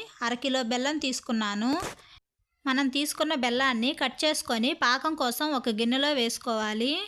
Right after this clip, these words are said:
ఇందులోనే రెండు స్పూన్లు షుగర్ వేసుకుంటున్నానండి. ఇలా షుగర్ వేసుకోవటం వల్ల పాకం అనేది పర్ఫెక్ట్గా వస్తుంది.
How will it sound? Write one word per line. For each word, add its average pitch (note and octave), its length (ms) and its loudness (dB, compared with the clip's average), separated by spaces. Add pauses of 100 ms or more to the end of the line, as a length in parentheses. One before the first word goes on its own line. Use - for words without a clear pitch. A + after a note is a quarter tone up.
(260)
ఇందులోనే C#4 540 4
రెండు C4+ 240 2
స్పూన్లు D4+ 400 -2
షుగర్ C#4+ 340 0
వేసుకుంటున్నానండి. A3+ 1000 0 (400)
ఇలా C4 200 0
షుగర్ C#4+ 340 0
వేసుకోవటం C4 600 0
వల్ల A3+ 240 0 (220)
పాకం C4+ 360 2
అనేది A#3+ 400 0
పర్ఫెక్ట్గా C4+ 540 -2
వస్తుంది. A3+ 580 -2